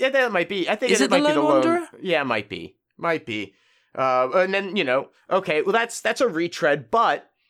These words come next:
Speaker 1: we get all of that stuff in the vault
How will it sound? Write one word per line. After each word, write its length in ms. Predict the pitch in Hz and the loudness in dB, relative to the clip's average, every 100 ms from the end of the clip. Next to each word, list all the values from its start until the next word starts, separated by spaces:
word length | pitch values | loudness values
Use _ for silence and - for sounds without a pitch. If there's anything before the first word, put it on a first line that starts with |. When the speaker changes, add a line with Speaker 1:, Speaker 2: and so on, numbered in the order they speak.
| _ _ _ _ _ _ _ | _ _ _ _ _ _ _
Speaker 1:
we 200 | 143 170 170 | -8 -8 -2
get 380 | 185 175 165 - - | 0 2 0 -4 -2
all 280 | 170 170 165 | 0 2 0
of 160 | 135 | 0
that 200 | 156 147 | -2 -2
stuff 480 | - - 185 147 - _ _ | -6 -4 -2 -2 -6 _ _
in 320 | 175 180 190 | -2 -2 0
the 100 | 196 | 0
vault 460 | 190 214 240 269 | 2 4 4 2